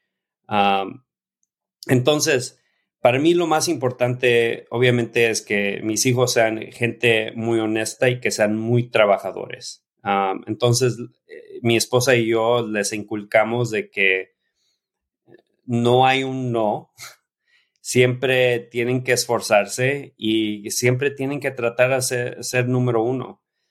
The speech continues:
Ah, pero es, es difícil. Yo pienso que ya ellos creciendo, la manera que están creciendo comparado a la manera que, que yo crecí, porque el, el conocer y saber la pobreza es una inspiración muy fuerte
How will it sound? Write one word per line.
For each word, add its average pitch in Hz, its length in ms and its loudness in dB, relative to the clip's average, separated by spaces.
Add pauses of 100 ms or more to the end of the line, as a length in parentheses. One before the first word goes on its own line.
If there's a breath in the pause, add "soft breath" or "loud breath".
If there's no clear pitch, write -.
(320)
Ah, 104 240 0
pero 139 220 4
es, 160 300 0
es 160 220 -2
difícil. 170 500 -2
Yo 120 180 2
pienso 123 380 -2
que 104 180 -4
ya 113 220 4
ellos 127 320 0
creciendo, 117 920 0
la 107 160 -4
manera 113 320 2
que 120 80 -6
están 110 220 -4
creciendo 113 420 -4
comparado 104 560 0
a 98 160 4
la 98 100 -4
manera 104 380 -2
que, 95 380 -2
que 101 120 -8
yo 101 200 -4
crecí, 110 580 -4
porque 98 600 0 (960)
el, 123 260 2 (260)
el 123 180 0
conocer 135 500 2
y 160 80 0
saber 127 300 0
la 139 180 0
pobreza 139 800 0 (640)
es 113 300 0
una 131 180 2
inspiración 117 640 0
muy 117 160 -2
fuerte 107 600 -2